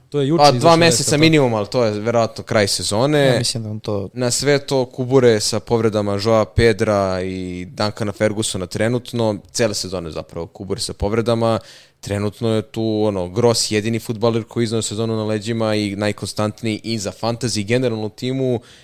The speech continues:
Speaker 2: i Simon Adingra kako se vratio sa Kupa Afričkih nacija gde je i tu odigrao sjajno i ovde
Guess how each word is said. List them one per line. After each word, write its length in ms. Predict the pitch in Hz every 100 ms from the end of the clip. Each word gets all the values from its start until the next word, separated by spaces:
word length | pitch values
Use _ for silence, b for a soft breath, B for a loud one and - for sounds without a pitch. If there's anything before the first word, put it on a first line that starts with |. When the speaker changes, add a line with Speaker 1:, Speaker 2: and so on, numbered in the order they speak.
| B
Speaker 2:
i 160 | - 117
Simon 320 | - 120 113
Adingra 380 | 110 110 110 110
kako 220 | - 98
se 100 | -
vratio 300 | 104 101 101
sa 100 | -
Kupa 320 | - 107 - -
Afričkih 460 | 95 - - - 95
nacija 320 | 98 - 92
gde 120 | 92
je 120 | 90
i 40 | 87
tu 220 | - 113
odigrao 320 | 113 113 110
sjajno 380 | - 107 107 95
i 180 | 98 101
ovde 260 | 101 98